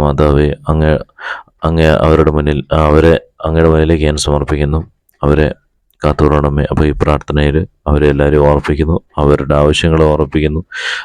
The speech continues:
അവരുടെ ആഗ്രഹങ്ങളും പ്രശ്നങ്ങളും എല്ലാം തന്നെ അമ്മയുടെ മുന്നിലേക്ക് സമർപ്പിക്കുന്നു.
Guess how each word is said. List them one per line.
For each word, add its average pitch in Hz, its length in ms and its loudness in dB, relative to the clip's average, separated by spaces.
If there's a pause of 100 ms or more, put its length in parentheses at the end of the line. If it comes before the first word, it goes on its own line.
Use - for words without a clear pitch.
(200)
അവരുടെ 73 520 0 (260)
ആഗ്രഹങ്ങളും 76 600 -2 (240)
പ്രശ്നങ്ങളും 76 520 -2 (120)
എല്ലാം 78 280 0
തന്നെ 71 200 0
അമ്മയുടെ 71 260 2
മുന്നിലേക്ക് 69 460 -2
സമർപ്പിക്കുന്നു. 65 520 -8